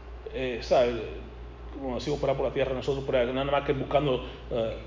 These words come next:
uñitas nuevas y pelo nuevo y aquí y allá y vistiendo, pero no está en nada con las cosas de Dios. Es como dice la palabra de Dios en Proverbios, es como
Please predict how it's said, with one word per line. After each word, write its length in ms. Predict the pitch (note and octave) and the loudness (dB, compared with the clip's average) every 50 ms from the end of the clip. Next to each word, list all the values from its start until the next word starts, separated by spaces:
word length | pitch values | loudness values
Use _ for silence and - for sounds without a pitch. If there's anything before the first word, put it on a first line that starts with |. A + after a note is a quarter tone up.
| - - - - - | -12 -12 -12 -6 -4
uñitas 400 | B2 B2 B2 C#3+ C#3 D3 B2 A#2 | -4 -4 -2 -2 2 2 2 2
nuevas 440 | C3+ D3+ D#3+ D#3+ D#3 D3+ C3+ - | 4 4 4 6 8 6 6 4
y 40 | D3+ | 2
pelo 260 | - - C#3+ C3+ B2 | 0 0 2 2 2
nuevo 440 | C3 D#3 E3 E3 D#3+ D#3+ D#3 D3 C#3+ | 0 0 0 2 4 4 4 4 4
y 60 | C3 | 0
aquí 180 | A#2 - - D3+ | -2 -2 -2 0
y 20 | |
allá 220 | C3+ C#3 D3+ E3 E3 | 2 4 6 6 6
y 200 | D3+ C3+ C3 C3 | 4 2 0 0
vistiendo, 460 | B2 B2+ A#2+ - - E3 F3 F3+ E3 - | -2 -2 -4 0 2 2 4 4 4 4
pero 120 | C#3+ B2 | 2 0
no 80 | C3+ D3 | 0 0
está 200 | C#3+ - D#3 D3+ | 2 6 6 6
en 120 | D#3 D3+ | 6 6
nada 580 | D#3+ E3+ F#3 F3+ F3+ E3+ E3+ - - - - - - | 6 10 12 12 12 12 10 6 -6 -10 -10 -6 4
con 160 | - D3+ C#3+ | 4 6 6
las 100 | B2 - | 6 4
cosas 320 | - E3+ E3+ - E3+ D3 | 6 6 6 8 8 6
de 80 | D3+ C#3 | 6 6
Dios. 600 | D#3 F#3+ G#3 G#3+ G3 F3 - - - - - - - - - - - - - - - - - - - - - - - - - - | 8 10 12 12 12 10 10 6 0 -6 -8 -10 -12 -12 -12 -12 -12 -12 -12 -12 -14 -14 -14 -14 -14 -14 -12 -12 -12 -12 -8 -6
Es 100 | C3 C3 | -6 -4
como 180 | - D3 C#3 | -2 0 0
dice 140 | C#3+ C3+ F3 | 2 4 4
la 60 | D#3+ | 6
palabra 220 | C3 B2+ C3+ C#3+ C3+ | 8 8 8 8 6
de 60 | C3+ | 6
Dios 120 | B2+ C#3 | 4 2
en 40 | C3+ | 2
Proverbios, 360 | C3 B2 C3+ D#3+ D#3 D#3 C3+ C3+ - - - - - | 6 8 10 10 10 8 2 2 -2 -6 -8 -4 -4
es 100 | - D3 | -2 0
como 340 | - D3+ D3 C#3 C3+ B2+ | 2 2 4 6 6 6